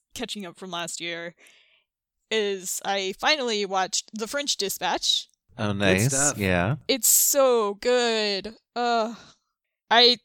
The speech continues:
Speaker 1: totally agree with you, Brandon, that it's one of his best in a while. And it's just so funny.
Speaker 3: Yeah, I just laughed. <laughs>
Speaker 1: Yeah.
Speaker 3: Like, the whole time.
Speaker 1: Yeah.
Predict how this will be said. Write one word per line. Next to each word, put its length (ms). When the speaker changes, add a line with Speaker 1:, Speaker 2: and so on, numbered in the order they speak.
Speaker 1:
totally 760
agree 280
with 120
you, 60
Brandon, 420
that 120
it's 320
one 160
of 100
his 160
best 520
in 80
a 40
while. 380
And 80
it's 140
just 220
so 160
funny. 420
Speaker 3:
Yeah, 160
I 120
just 260
laughed. 640
<laughs> 40
Speaker 1:
Yeah. 560
Speaker 3:
Like, 260
the 120
whole 220
time. 500
Speaker 1:
Yeah. 300